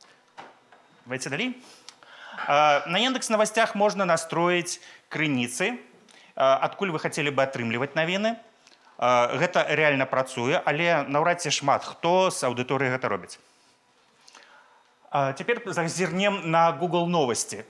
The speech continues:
<clears throat> Google Новости не ведае, што існуе краіна Беларусь.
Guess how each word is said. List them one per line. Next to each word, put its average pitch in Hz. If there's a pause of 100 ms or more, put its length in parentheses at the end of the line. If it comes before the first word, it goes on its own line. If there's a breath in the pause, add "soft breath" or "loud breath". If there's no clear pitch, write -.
(120)
<clears throat> -
Google 196
Новости 208
не 190
ведае, 139
што -
існуе 143
краіна 139
Беларусь. 123